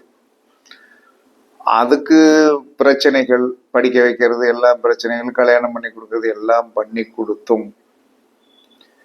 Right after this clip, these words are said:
அது ஒரு பெரிய போராட்டமாகல. அப்ப என்னடா இந்த குழந்தை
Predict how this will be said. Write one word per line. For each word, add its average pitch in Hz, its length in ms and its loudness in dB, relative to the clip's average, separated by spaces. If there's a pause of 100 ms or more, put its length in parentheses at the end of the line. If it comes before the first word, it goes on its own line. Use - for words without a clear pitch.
(200)
அது 117 140 2
ஒரு 110 140 0
பெரிய 147 360 4
போராட்டமாகல. 156 720 0
அப்ப 127 180 -8 (680)
என்னடா 147 260 -4
இந்த 131 200 0
குழந்தை 135 400 2